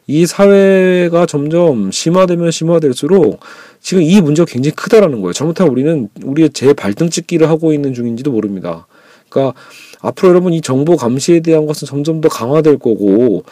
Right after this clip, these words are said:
정보 기록에 대한, 예, 그죠? 프라이버시 침해에 대한 부분들도 앞으로 굉장히 컨트롤하기 힘들어진 세상이 올 거예요.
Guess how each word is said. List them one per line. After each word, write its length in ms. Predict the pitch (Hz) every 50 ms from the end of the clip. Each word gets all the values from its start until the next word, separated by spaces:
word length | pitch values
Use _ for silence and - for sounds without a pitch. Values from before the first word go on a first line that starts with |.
| - _ _
정보 360 | - 127 131 151 160 175 170
기록에 520 | - - - 139 143 165 170 170 170 165
대한, 440 | 156 156 151 151 151 165 185 208 214 - - _ _ _ _ -
예, 240 | 107 104 98 95 101
그죠? 260 | - _ - 160 165 165
프라이버시 420 | - - 180 185 180 175 165 - -
침해에 320 | - - 202 196 196 190
대한 180 | 175 180 160 147
부분들도 680 | - 135 131 135 127 120 123 120 127 151 180 208 226 208 - _ _ _
앞으로 240 | - - _ - 180
굉장히 540 | - - 143 151 175 170 202 196 196 190 170
컨트롤하기 500 | - - - 208 202 - - 202 185 175
힘들어진 400 | 156 180 185 190 185 180 175 170
세상이 280 | 156 - 160 160 160 151
올 160 | 117 110 113
거예요. 420 | - - 147 117 90 85 98 143